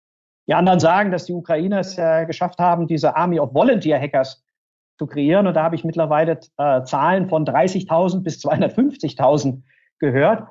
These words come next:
Und sobald ein russischer Hacker im Grunde genommen irgendwo auftaucht, dass er im Grunde genommen von denen sofort gestoppt wird. Und natürlich hat sich die Ukraine sieben Jahre lang vorbereitet. Und die ganzen ukrainischen Firmen wissen, wie Cyberattacken ablaufen, was man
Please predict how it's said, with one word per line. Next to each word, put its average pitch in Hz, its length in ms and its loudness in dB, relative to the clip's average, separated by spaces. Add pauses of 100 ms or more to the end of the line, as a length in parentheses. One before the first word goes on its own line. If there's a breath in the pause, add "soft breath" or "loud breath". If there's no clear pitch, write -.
Und 180 140 -2
sobald 165 340 2
ein 175 140 0
russischer 185 400 -2
Hacker 190 260 2
im 160 120 -2
Grunde 190 360 -2
genommen 170 380 0
irgendwo 165 360 2
auftaucht, 156 640 0 (360)
dass 156 100 -2
er 175 60 2
im 147 60 0
Grunde 175 180 0
genommen 170 360 0 (200)
von 160 120 0
denen 170 280 4
sofort 156 320 0
gestoppt 131 400 -6
wird. - 180 -14 (320)
Und 196 220 0
natürlich 190 480 2
hat 170 100 -2
sich 156 120 -10
die 175 80 -4
Ukraine 160 400 2
sieben 156 220 0
Jahre 147 260 2
lang 135 200 -2
vorbereitet. 101 680 -6
Und 131 200 -4
die 135 60 0
ganzen 160 340 2
ukrainischen 151 560 2
Firmen 147 260 4
wissen, 190 480 2 (220 soft breath)
wie 156 80 0
Cyberattacken 139 640 0
ablaufen, 160 500 -2
was 143 160 -4
man 135 280 -2